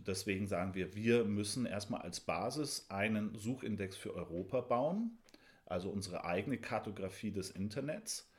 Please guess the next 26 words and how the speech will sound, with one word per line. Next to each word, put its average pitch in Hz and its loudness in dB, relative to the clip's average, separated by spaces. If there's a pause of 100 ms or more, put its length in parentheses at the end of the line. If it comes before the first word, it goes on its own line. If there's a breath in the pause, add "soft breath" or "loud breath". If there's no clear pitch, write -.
(580 soft breath)
Und 127 4
diese 120 0
muss 117 2
dann 117 4
eben 123 2
nach 101 0
einem 101 0
Linux-Prinzip 127 0
sozusagen, 113 2
das 95 -2
ist 101 -4
ein 104 -2
Aufhänger, 107 0 (720 loud breath)
ähm, 85 0 (380)
offen 143 4
gestaltet 131 4
sein, 131 0
als 87 0
offenes 101 0
System. 135 -2
Es 98 -2
muss 104 0
öffentlich 113 2
moderiert, 104 0
äh, - -6
sein. 135 4